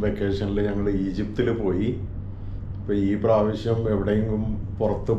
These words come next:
പോകണമെന്ന് വിചാരിച്ചതാണ്, പക്ഷേ അത് സാധിക്കില്ല, കാരണം എൻ്റെ ഷോപ്പിൽ ആളില്ല. അപ്പൊ ഞാൻ കുട്ടികളോട് പറഞ്ഞ് നമുക്ക് ഈ പ്രാവശ്യം ദുബൈയിൽ തന്നെ കറങ്ങാമെന്ന് പറഞ്ഞ്.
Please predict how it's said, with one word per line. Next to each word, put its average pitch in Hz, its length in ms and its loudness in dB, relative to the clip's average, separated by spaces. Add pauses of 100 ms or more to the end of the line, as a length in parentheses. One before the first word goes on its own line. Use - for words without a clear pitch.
പോകണമെന്ന് 107 520 2 (140)
വിചാരിച്ചതാണ്, 107 880 4
പക്ഷേ 107 260 0 (760)
അത് 107 200 2
സാധിക്കില്ല, 104 640 2
കാരണം 104 320 2
എൻ്റെ 101 220 0
ഷോപ്പിൽ 104 440 2 (140)
ആളില്ല. 95 360 2 (880)
അപ്പൊ 98 220 2
ഞാൻ 101 120 2 (120)
കുട്ടികളോട് 104 500 4 (100)
പറഞ്ഞ് 104 340 2
നമുക്ക് 101 360 2 (320)
ഈ 104 40 4 (100)
പ്രാവശ്യം 98 500 2 (600)
ദുബൈയിൽ 101 280 6 (100)
തന്നെ 107 280 4
കറങ്ങാമെന്ന് 101 640 2
പറഞ്ഞ്. 85 300 0